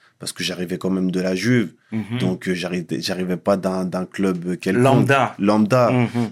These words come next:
Speaker 1: Donc, euh, encore une fois, c'est comme ça. C'est, et encore une fois, j'ai appris de cette expérience-là,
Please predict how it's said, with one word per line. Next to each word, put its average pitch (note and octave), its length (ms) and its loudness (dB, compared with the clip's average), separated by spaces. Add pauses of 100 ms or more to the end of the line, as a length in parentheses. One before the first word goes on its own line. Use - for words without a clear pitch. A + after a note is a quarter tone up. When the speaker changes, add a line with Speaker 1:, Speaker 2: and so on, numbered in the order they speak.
Speaker 1:
Donc, G2+ 300 2
euh, G2+ 100 4
encore F#2+ 340 0
une B2 100 4
fois, E3+ 140 0
c'est D#3+ 140 0
comme E3 180 2
ça. E3 200 2
C'est, F#2+ 440 4
et F#2+ 80 2
encore G2 240 0
une A2 100 4
fois, B2+ 160 2
j'ai G#2+ 160 4
appris B2 320 4
de - 60 -4
cette - 220 0
expérience-là, A#2 760 0